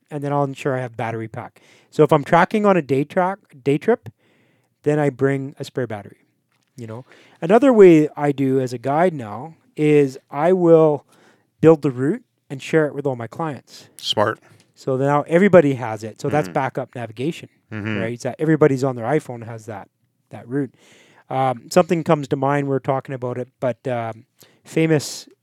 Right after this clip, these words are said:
Speaker 1: alpine traverse called the, um, Haltz route in,
Speaker 2: Okay.
Speaker 1: in the Alps. Two thousand eighteen, and a storm came in, and sixteen people died
Speaker 2: Right.
Speaker 1: over that weekend. And one of the parties was a ten-person team,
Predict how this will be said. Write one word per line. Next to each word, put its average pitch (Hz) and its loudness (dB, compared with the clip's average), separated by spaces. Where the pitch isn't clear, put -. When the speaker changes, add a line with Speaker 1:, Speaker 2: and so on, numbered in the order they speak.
Speaker 1:
alpine 143 -4
traverse 120 -8
called 123 -6
the, 117 -12
um, 110 -14
Haltz - 0
route 240 -8
in, 139 -6
Speaker 2:
Okay. 147 -2
Speaker 1:
in 135 -10
the 131 -8
Alps. - -10
Two 165 -4
thousand 147 4
eighteen, 151 -2
and 135 -2
a 120 -4
storm 156 -2
came 139 -4
in, 127 -12
and 131 -10
sixteen - -8
people 156 -6
died 107 -8
Speaker 2:
Right. 92 0
Speaker 1:
over 123 -6
that 117 -6
weekend. 113 -16
And 135 -10
one 151 0
of 160 0
the 160 0
parties 147 0
was 123 -6
a 120 -10
ten-person 127 -12
team, 110 -14